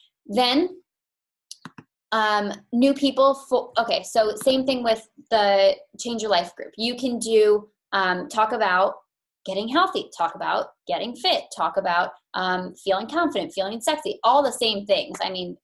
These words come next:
they are the same things, but it's just not focusing them on moms. Um, some other ideas on other ways that you can get new people. So rather than just posting, which I hope you are all doing, publicly posting about these groups,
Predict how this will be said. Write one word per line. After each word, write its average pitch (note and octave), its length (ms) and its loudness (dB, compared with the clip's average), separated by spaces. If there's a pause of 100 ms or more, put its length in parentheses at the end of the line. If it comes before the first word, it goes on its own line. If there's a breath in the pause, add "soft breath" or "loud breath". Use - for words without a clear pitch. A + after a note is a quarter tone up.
they G#3 100 -2
are G3+ 100 2
the E3+ 80 -6
same - 240 -12
things, - 340 -10
but F#3+ 100 0
it's F#3 240 -4
just G3 200 -4
not F3 240 -2
focusing F3+ 400 -4
them F3 200 -8
on F3 360 -6 (280)
moms. - 520 -12 (580 soft breath)
Um, G3 560 0 (1160)
some A#3 180 -4
other A3 260 2
ideas F#3+ 420 0 (100)
on G3+ 280 -4
other C#4 300 2
ways B3 280 2
that G3 100 0
you G3+ 180 0
can A3+ 120 -6
get F#3+ 220 0
new G#3 320 -2
people. - 340 -8
So F#3 200 0
rather A3 240 2
than A#3 180 -2
just F#3 240 -4
posting, F#3 320 -6
which E3+ 160 -8
I D#3 160 -8
hope G3+ 160 -2
you G3 120 -8
are F3+ 260 -4
all F#3+ 160 4
doing, E3 400 -6
publicly G#3 420 -6
posting F#3+ 280 -2
about E3+ 160 -6
these F#3+ 120 -8
groups, - 380 -12